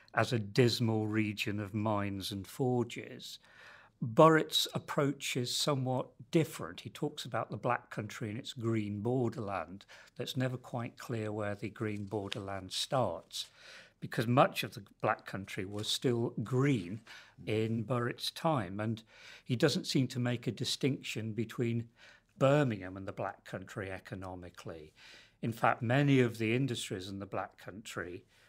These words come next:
like Chance's, but they weren't the only one, described themselves as being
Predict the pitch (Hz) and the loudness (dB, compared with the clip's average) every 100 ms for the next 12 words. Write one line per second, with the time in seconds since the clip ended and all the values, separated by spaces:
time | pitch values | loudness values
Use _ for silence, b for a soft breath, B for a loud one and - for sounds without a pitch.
0 | b 170 165 170 165 160 175 - 87 - | b 2 2 2 2 2 0 -6 -6 -8
1 | - - - - 135 123 104 - 123 135 | -10 -10 -10 0 2 2 -2 0 2 2
2 | 110 85 90 90 123 - 131 127 127 - | 0 -6 -12 -8 -8 -2 0 0 -2 -6
3 | 131 117 - 117 120 113 127 113 - 120 | -4 -2 -2 -2 -2 -4 -6 -6 -4 -4
4 | 117 117 | -4 -6